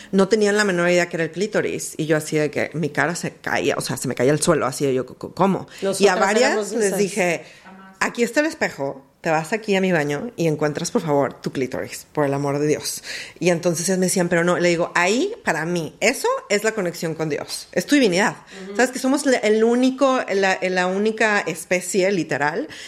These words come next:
Speaker 1: que tiene un órgano que solo sirve para el placer. Entonces, ¿qué más? O sea, y no es como por casualidad, ¿no? Es por, por algo, es, ahí está nuestro poder.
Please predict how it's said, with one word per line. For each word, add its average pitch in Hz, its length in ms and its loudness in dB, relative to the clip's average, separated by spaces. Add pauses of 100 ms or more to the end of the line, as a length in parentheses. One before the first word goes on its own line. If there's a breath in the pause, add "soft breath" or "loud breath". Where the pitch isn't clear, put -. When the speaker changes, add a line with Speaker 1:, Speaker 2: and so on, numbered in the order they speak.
(140 loud breath)
Speaker 1:
que 190 100 2
tiene 196 240 4
un 220 160 4
órgano 196 380 2
que 190 80 -6
solo 180 240 -4
sirve 190 680 2 (600 loud breath)
para 202 180 4
el 190 80 4
placer. 196 640 -2 (160 loud breath)
Entonces, 214 360 -2
¿qué 240 100 4
más? 233 300 0
O 180 80 -6
sea, 185 100 -4
y 175 60 -2
no 190 80 -2
es 196 100 -8
como 226 260 -4
por 160 180 0
casualidad, 135 680 -4
¿no? 156 260 -2
Es 170 160 -4
por, 170 460 2 (300 soft breath)
por 165 180 2
algo, 180 320 0
es, 151 180 -12
ahí 185 100 -2
está 185 220 0
nuestro 214 260 0
poder. 151 360 0